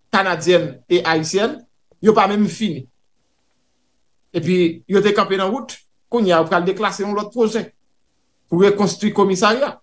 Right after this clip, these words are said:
e sa pa, sa pa deranje direktè jeneral lapolis, sa pa deranje minis jistis, sa pa deranje gouvènman an. Yo di kite l mache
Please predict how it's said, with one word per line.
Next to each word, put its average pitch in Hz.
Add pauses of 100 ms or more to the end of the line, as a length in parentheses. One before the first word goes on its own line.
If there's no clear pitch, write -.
(140)
e 233
sa 233
pa, - (100)
sa -
pa 214
deranje 196 (600)
direktè 196
jeneral 175
lapolis, 202
sa 180
pa 175
deranje 202
minis 165
jistis, 220 (280)
sa 233
pa 247
deranje 226
gouvènman 202
an. 127 (320)
Yo 226
di 202
kite 214
l 202
mache 190